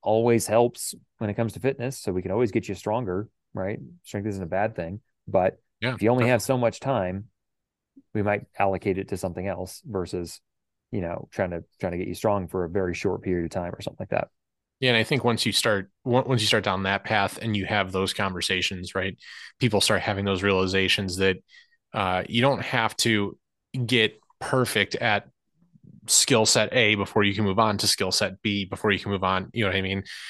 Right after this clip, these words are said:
Speaker 1: Yep.
Speaker 2: Um, to some extent, that might be true, but I think that's
Speaker 1: Yeah.
Speaker 2: more, that's more a prioritization of, you know, uh,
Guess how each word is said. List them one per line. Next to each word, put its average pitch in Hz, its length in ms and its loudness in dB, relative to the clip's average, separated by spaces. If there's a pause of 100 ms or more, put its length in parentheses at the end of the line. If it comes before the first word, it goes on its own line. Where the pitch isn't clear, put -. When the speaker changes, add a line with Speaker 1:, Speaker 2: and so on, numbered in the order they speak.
(120)
Speaker 1:
Yep. 101 140 4
Speaker 2:
Um, 98 240 0 (600)
to 123 100 0
some 131 320 6
extent, 101 400 0
that 107 140 2
might 98 200 0
be 98 120 -6
true, 117 420 0 (180)
but 123 80 4
I 120 40 6
think 139 160 2
that's 110 140 4
Speaker 1:
Yeah. 107 60 4
Speaker 2:
more, 113 220 4 (540)
that's 120 160 2
more 117 160 6
a 101 40 2
prioritization 110 960 2
of, 98 520 0 (760)
you 113 140 0
know, 92 240 2
uh, 92 440 -2